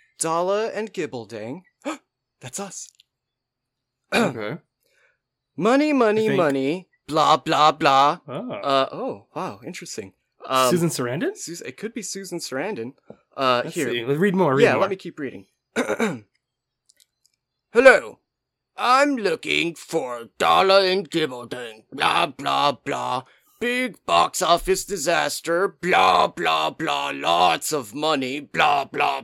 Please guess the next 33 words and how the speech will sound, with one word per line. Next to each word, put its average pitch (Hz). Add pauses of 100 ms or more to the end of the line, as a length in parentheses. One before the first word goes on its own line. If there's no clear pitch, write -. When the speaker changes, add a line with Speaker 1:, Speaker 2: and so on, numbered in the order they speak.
(100)
Speaker 1:
blah. 139
Cocaine. 143
Blah, 131
blah, 131
blah. 262 (420)
Join 262
me 156
at 156
my 180
office 202
tomorrow, 202
five 156
P 160
M. 147
Blah, 135
blah. 123 (580)
Sincerely. 143
Speaker 2:
Are 143
they 147
offering? 180
Speaker 1:
I'm 135
sorry? 226 (200)
Speaker 2:
Oh, 110
sorry. 95
Go 120
on. 135 (760)
Are 143
they 170
offering 165
cocaine, 190
or 120
is 110
that 101